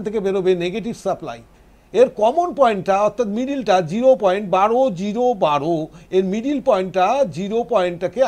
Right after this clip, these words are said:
আমরা common বা গ্রাউন্ডে সংযোগ করি। ঠিক এইভাবে আমরা গ্রাউন্ডে সংযোগ করে দিই। এর পাঁচ নম্বর পিনে আমরা ওই positive সাপ্লাইটা ব্যবহার করছি, আর তিন নম্বর পিনে ব্যবহার করছি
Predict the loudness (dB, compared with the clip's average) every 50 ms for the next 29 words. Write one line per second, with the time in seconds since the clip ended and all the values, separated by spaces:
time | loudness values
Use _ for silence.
0 | 0 -2 -2 -2 -2 -2 -4 -10 -18 _ _ _ 0 0 2 2 2 0 -2 -2
1 | -2 0 0 0 -2 -4 -12 -20 _ _ -2 0 2 4 4 2 0 0 0 2
2 | 2 2 2 0 -8 -8 -8 -6 -8 -8 -10 -10 -14 -14 -14 -16 -20 _ _ -20
3 | _ _ _ _ _ -8 -6 -6 -4 -2 -2 -2 0 0 0 0 0 0 -2 -2
4 | -8 -16 -18 -12 -10 -6 -4 -4 -4 -2 -2 -2 -2 -2 -4 -6 -8 -8 -10 -10
5 | -10 -10 -10 -10 -12 -12 -12 -14 -16 -16 -16 -18 -20 -20 -20 _ _ 0 2 2
6 | 2 0 -4 -8 -4 -2 -2 -2 -2 -4 -8 -8 -6 -6 -6 -6 -4 -4 -4 -4
7 | -4 -4 -6 -8 -12 -20 _ _ -8 -6 -4 -2 -2 -2 -2 -2 -2 -2 -2 -2
8 | -4 -6 -8 -8 -6 -4 -4 -4 -2 0 -2 -2 0 0 -2 -2 -2 -2 -2 -4
9 | -2 -4 -4 -4 -4 -8 -14 -14 _ -20 -20 -20 -20 -20 _ _ _ _ _ _
10 | _ _ -6 -2 -2 -2 -2 -4 _ _ -8 -6 -6 -4 -4 -6 -6 -4 -4 -4
11 | -4 -4 -4 -2 0 0 0 0 2 0 -2 -2 -2 -6 -8 -8 -10 -14